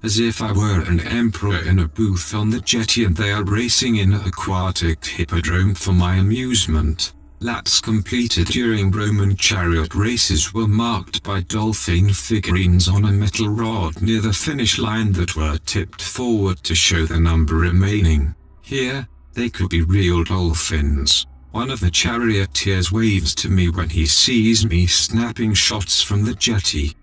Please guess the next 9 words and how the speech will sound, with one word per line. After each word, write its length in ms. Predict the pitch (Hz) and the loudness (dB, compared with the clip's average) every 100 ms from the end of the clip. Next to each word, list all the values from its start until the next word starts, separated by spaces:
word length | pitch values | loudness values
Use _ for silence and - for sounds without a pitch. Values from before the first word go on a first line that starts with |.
| - - | -20 -18
He 200 | - 117 | -2 0
makes 400 | 117 131 - - | 0 0 -4 -4
two 320 | - 117 107 | -2 0 0
close 440 | 95 92 95 87 - | -2 -2 0 0 0
passes 720 | - 101 87 85 - 92 82 | -4 -4 0 0 0 0 0
on 220 | 85 82 92 | 2 0 0
well-rounded 720 | 113 117 107 90 90 85 80 | -2 0 0 2 2 2 0
waves 500 | 95 117 107 92 85 | 0 2 2 0 0
as 220 | 107 95 | 0 -2